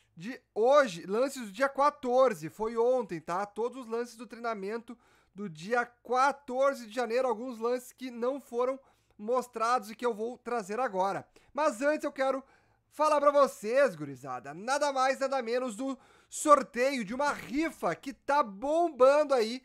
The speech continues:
e que eu peço a ajuda de vocês, tá? Primeiro de tudo, tá, galera? Eu vou mostrar aqui como é que vocês fazem pra, pra participar. É um sorteio de uma camisa oficial do Grêmio, tá? Qualquer uma dessas três que tá aparecendo na tela, a tricolor, a celeste ou a branca.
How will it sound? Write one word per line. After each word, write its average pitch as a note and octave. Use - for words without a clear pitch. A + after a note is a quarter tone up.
e A#3+
que -
eu C4+
peço B3+
a A#3
ajuda A3+
de A3
vocês, A3
tá? G3+
Primeiro C4
de D4
tudo, C4
tá, G3+
galera? G#3+
Eu F#3
vou A3
mostrar B3
aqui B3
como A#3
é B3
que A#3+
vocês B3
fazem A#3+
pra, B3
pra B3+
participar. B3
É G3+
um D4
sorteio C4+
de C4
uma C4+
camisa A#3
oficial B3
do C#4
Grêmio, A3+
tá? F#3
Qualquer A#3+
uma C#4
dessas B3+
três A#3
que -
tá A3
aparecendo G#3
na G3+
tela, G3+
a F#3
tricolor, A#3
a A#3
celeste G3
ou G#3+
a C4+
branca. A3